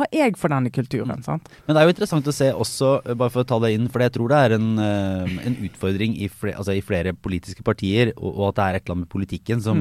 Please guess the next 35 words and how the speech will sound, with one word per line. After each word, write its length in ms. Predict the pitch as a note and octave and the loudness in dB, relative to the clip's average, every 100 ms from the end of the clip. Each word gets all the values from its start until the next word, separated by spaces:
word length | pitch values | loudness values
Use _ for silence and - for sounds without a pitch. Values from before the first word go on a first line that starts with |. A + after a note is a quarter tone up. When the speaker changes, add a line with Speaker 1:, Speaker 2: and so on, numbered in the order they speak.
| F2+ | 0
Speaker 1:
Mm. 60 | - - - | -6 -20 -8
Speaker 2:
som 160 | G#2 | -6
det 80 | G2 | -2
bør 160 | F#2+ F#2+ | 0 0
ses 320 | - F#2 F2 | 0 -2 0
nøye 200 | A2+ G2+ | 0 0
på, 120 | F2+ D3 | 4 4
og, 460 | D3 D#2+ G#2 F2+ | 6 2 -2 0
og 400 | G#2 G#2+ G#2 G#2 | 0 0 2 0
nå 120 | G#2+ | -2
skal 160 | G#2 A2 | -4 -6
jeg 80 | G#2 | -6
ikke 100 | G#2 | -6
påstå 180 | G#2+ F#2+ | -4 -4
at 100 | G2+ | -4
jeg 140 | G2+ F#2+ | -4 -4
vet 480 | F2+ F#2 F#2+ - A2 | -6 -6 -6 -8 -4
hva 120 | F#2+ | -4
som 160 | - G#2+ | -2 -2
foregår 360 | A2+ F2 F#2 G2 | 0 0 0 0
inne 160 | F#2 F2+ | 0 -2
i 60 | G2 | -2
Oslo 260 | G2 G2 | -2 -2
Høyre 320 | G2 F2 G#2 A2 - - - | -2 0 0 -2 -10 -20 -10
i, 220 | - G#2 G#2+ | -2 -2 0
i 40 | |
disse 500 | B2 B2 G2+ F#2+ F#2 | 0 0 0 0 2
dager, 400 | G2+ G2+ B2 G3 | 4 4 4 4
men, 300 | C#3 C3 B2+ A2+ | 4 2 2 2
men, 280 | B2+ B2 A#2+ | 2 2 2
eh, 440 | A2+ A2 A2 G#2+ | 0 0 0 -2
det 160 | G#2 C3 | 0 2
er 120 | A2+ | 2
jo 80 | G#2+ | 0
et, 260 | G#2+ - | -2 -8